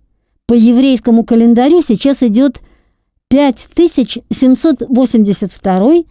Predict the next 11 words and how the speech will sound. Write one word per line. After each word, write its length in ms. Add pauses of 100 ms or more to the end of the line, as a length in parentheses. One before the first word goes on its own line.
(340)
пять 280
тысяч 480
семьсот 440
восемьдесят 720
третий 380
год. 340 (840)
Семнадцатое 720
июля. 640 (600)
Пост 480 (200)
семнадцатого 800
Тамуза. 640